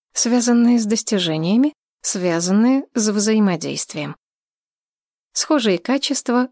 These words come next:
самостоятельность, уверенность в своих силах, самодостаточность. Возможные причины: проблемы с доверием,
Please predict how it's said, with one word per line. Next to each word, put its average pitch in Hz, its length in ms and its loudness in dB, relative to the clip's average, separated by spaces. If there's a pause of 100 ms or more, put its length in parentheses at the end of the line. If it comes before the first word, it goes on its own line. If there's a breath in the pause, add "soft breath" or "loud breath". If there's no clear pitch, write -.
самостоятельность, 208 1200 -2 (100)
уверенность 190 680 0
в - 80 -8
своих 165 320 -2
силах, 269 460 0 (160)
самодостаточность. - 1200 -4 (760)
Возможные 226 600 2
причины: 175 520 -2 (520)
проблемы 170 600 2
с 202 80 0
доверием, 156 720 -2